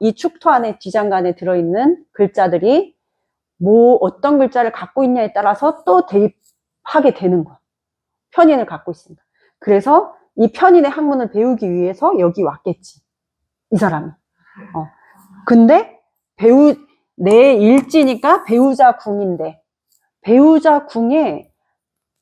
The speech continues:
배우자가 아니고 인성을 깔았어. 그럼 엄마잖아. 이거는 이제 내 배우자 궁에 인성을 깔았으니까 뭐냐면, 사람들이 이런 거 가지고 "그럼 너는 뭐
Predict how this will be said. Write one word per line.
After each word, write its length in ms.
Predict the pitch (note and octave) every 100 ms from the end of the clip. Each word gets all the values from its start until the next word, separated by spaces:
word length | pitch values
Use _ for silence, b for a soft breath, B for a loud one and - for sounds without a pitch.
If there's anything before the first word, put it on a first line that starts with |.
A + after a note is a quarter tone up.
| _ _ _
배우자가 480 | G#3 C#4 D4+ C#4+ A3
아니고 340 | E3+ F#3 A#3+
인성을 500 | G3 G#3+ C4+ D4+ C4+
깔았어. 440 | F3 D#3 - _ _ _ _ _ _ _
그럼 200 | - F3+
엄마잖아. 680 | F3+ F#3 G#3+ F#3 D3 F3 C#4 _ _ _ _ _ _ _ _ _ _ _ _ _ _ _ _ _
이거는 540 | G#3 A#3+ B3 C4 D3+ - _ _ _
이제 240 | F#3 G#3 -
내 220 | F3+ A3
배우자 360 | G#3 G#3 A#3+ A#3+
궁에 220 | A3 G#3
인성을 400 | F#3 F#3 G#3+ C#4 A#3+
깔았으니까 460 | G#3+ F3 - F3
뭐냐면, 580 | E3+ D#3 D#3+ F3+ G#3 D#3 b b b b _ _ _
사람들이 600 | - F4 D#4 C4 C#4 E3+
이런 240 | F#3 B3+
거 100 | B3
가지고 460 | A3 F3 - A#3+ G#3
"그럼 240 | - B3 A3
너는 540 | F#3+ G#3+ G#3+ G3+ D#3+
뭐 240 | F3+ F3